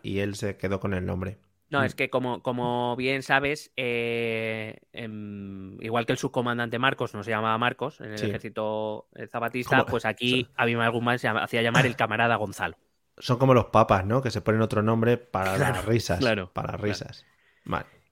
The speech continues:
Speaker 2: Y bueno, básicamente fue él el que, el que dirigió la acción terrorista de Sendero Luminoso desde
Speaker 1: Gonzalete.
Speaker 2: su fundación.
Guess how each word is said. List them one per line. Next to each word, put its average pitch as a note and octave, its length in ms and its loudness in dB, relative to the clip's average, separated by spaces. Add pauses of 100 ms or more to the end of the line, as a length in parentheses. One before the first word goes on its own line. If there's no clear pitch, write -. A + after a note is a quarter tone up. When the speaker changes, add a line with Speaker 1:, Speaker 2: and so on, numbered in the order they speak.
(340)
Speaker 2:
Y F#3 120 4
bueno, E3+ 220 6
básicamente D#3 480 4
fue C#3 200 4
él C#3+ 100 2
el C3+ 120 2
que, B2 360 0
el A#2+ 100 -6
que B2 100 -6
dirigió A#2 360 -6
la A#2 80 0
acción A#2 200 -8
terrorista A#2 460 -6
de A2+ 180 -4
Sendero A#2 300 -8
Luminoso B2 500 -4
desde A2+ 300 -4
Speaker 1:
Gonzalete. F2+ 440 -2
Speaker 2:
su - 60 -4
fundación. D#3 600 0